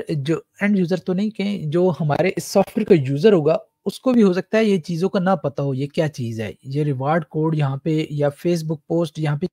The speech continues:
کیا ڈالنی ہے۔ تو انیشلی ہو سکتا ہے اس کو بھی نہ پتہ لگے، ہمیں پھر اس طرح کی کوئی ایک یہاں پہ ویڈیو ایک مثلاً لگانی پڑے گی جس میں ہم ایکسپلین کریں چیزوں کو، یا maybe اس کے اوپر ایڈ پوسٹ کے اوپر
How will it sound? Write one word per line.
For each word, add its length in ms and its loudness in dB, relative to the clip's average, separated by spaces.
کیا 120 8
ڈالنی 400 2
ہے۔ 60 -8
تو 140 -12
انیشلی 400 4
ہو 60 6
سکتا 240 0
ہے 60 6
اس 100 -2
کو 100 4
بھی 100 2
نہ 60 2
پتہ 240 -2
لگے، 200 0
ہمیں 300 0
پھر 180 -4
اس 220 -12
طرح 120 0
کی 140 -6
کوئی 200 -6
ایک 200 -4
یہاں 140 -2
پہ 160 -2
ویڈیو 640 -4
ایک 380 -8
مثلاً 280 -4
لگانی 320 -4
پڑے 240 2
گی 240 -2
جس 240 -4
میں 80 0
ہم 120 0
ایکسپلین 460 -2
کریں 240 4
چیزوں 300 -2
کو، 140 2
یا 180 2
maybe 480 2
اس 160 0
کے 100 2
اوپر 260 4
ایڈ 320 4
پوسٹ 260 0
کے 100 -2
اوپر 320 0